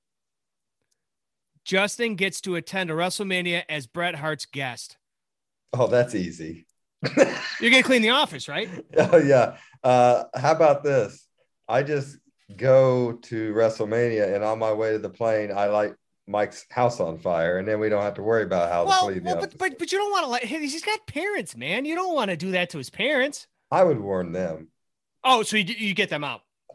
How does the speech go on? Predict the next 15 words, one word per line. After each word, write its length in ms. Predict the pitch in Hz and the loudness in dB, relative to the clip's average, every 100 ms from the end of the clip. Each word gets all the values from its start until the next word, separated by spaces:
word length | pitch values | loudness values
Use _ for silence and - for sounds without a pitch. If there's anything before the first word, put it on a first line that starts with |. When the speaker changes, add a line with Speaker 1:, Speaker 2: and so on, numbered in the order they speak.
| _ - | _ -6
Speaker 2:
Yeah, 300 | 110 85 76 - | -2 0 -2 -2
I'd 160 | 113 | -2
leave 180 | 107 98 | -2 -4
Money 200 | 87 82 | -4 -8
Mike 320 | 80 90 90 87 | -6 -6 -6 -8
in 200 | 78 73 | -16 -16
there. 240 | 50 - _ _ _ _ _ _ _ _ _ _ _ _ - | -20 -20 _ _ _ _ _ _ _ _ _ _ _ _ -18
Speaker 1:
That, 160 | 156 - | -14 -4
that, 220 | 190 190 | -4 -2
that, 260 | 202 190 | -2 -2
that, 240 | 190 190 - | 0 -2 0
that's 240 | 208 180 | -4 -2
murder, 320 | 165 220 208 | 0 2 0
brother. 400 | 123 123 135 175 _ | -4 -6 -8 -10 _
Speaker 2:
<laughs> 640 | 131 - - - - - | -8 2 2 2 0 -4